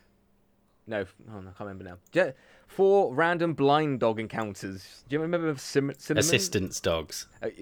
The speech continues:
Speaker 1: was it assistant? Yeah, like this, uh, Cinnamon the dog at the start, where, like, the actor's trying to, like, take him off, like, stage left, but the dog's got different ideas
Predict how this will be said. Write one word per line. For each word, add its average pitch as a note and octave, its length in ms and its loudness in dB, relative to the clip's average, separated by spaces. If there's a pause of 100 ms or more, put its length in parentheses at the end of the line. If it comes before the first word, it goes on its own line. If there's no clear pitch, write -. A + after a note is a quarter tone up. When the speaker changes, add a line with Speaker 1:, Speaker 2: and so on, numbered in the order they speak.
Speaker 1:
was C3+ 120 -4
it D#3 80 2
assistant? D3 360 -4
Yeah, C3+ 200 4
like C#3 200 0
this, C#3+ 180 -8
uh, B2+ 240 2
Cinnamon D#3+ 360 -2
the A#2 60 -2
dog C3+ 200 2
at G2+ 80 -4
the G#2+ 80 -8
start, G#2+ 500 2
where, G#2+ 400 2
like, A#2+ 200 -2
the C3+ 100 2
actor's C3 320 2
trying A#2+ 240 0
to, A2+ 60 0
like, A2 160 0
take A#2+ 200 -4
him A2+ 100 -4
off, A2 140 -2
like, G2+ 160 -2
stage A2+ 380 -4
left, A#2 340 -2
but G#2 60 -8
the G2+ 80 -10
dog's A#2 240 -4
got - 240 -8
different G#2+ 240 -8
ideas G2+ 480 -2